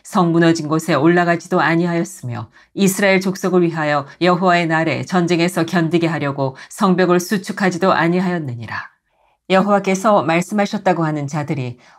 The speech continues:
허탄한 것과 거짓된 점괘를 보며 사람들에게 그 말이 확실히 이루어지기를 바라게 하거니와, 그들은 여호와가 보낸 자가 아니라. 너희가 말하기는,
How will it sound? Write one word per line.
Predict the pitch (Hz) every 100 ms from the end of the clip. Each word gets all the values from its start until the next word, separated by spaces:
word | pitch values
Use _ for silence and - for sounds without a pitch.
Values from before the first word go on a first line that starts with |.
| -
허탄한 | 202 202 226 180 170
것과 | 170 - 175 143 131
거짓된 | 196 175 190 190 196 190
점괘를 | 190 185 180 190 175 151
보며 | 127 127 120 117 -
사람들에게 | - 202 180 175 170 165 165 127 139
그 | 196
말이 | 185 170 175
확실히 | 156 214 - 220 202
이루어지기를 | 147 180 196 190 180 190
바라게 | 185 175 165 156
하거니와, | 135 131 123 117 120 - - -
그들은 | 180 165 165 139 - -
여호와가 | 175 190 202 185 180 190
보낸 | 196 196 190
자가 | 160 120 117
아니라. | 139 139 123 117 113 _ _ _ _ _ -
너희가 | 202 202 208 208
말하기는, | 170 160 160 139 135 123